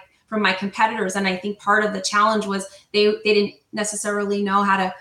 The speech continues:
okay, now we gotta move everybody from in office and get their desk equipment and, and move them to their homes and all of that stuff that, that comes into play, where we had already had that in place. So we were able to support our clients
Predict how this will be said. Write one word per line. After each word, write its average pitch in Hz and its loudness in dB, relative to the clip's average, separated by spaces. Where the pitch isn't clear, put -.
okay, 220 -4
now 226 2
we 247 0
gotta 220 2
move 233 0
everybody 220 -2
from 208 -4
in 214 -2
office 208 2
and 190 -2
get 214 -2
their 208 -2
desk 214 -4
equipment 208 -4
and, 190 -2
and 190 -2
move 196 -2
them 202 -2
to 190 -8
their 175 -6
homes 233 -4
and 208 -2
all 220 4
of 214 -6
that 208 0
stuff 190 -6
that, 190 -14
that - -8
comes 196 -4
into 180 -4
play, 190 -4
where 196 -2
we 196 2
had 202 2
already 185 2
had 180 2
that 180 0
in 185 -2
place. 185 -6
So 190 -6
we 202 -4
were 208 4
able 202 0
to 202 -10
support 196 0
our 185 4
clients 185 0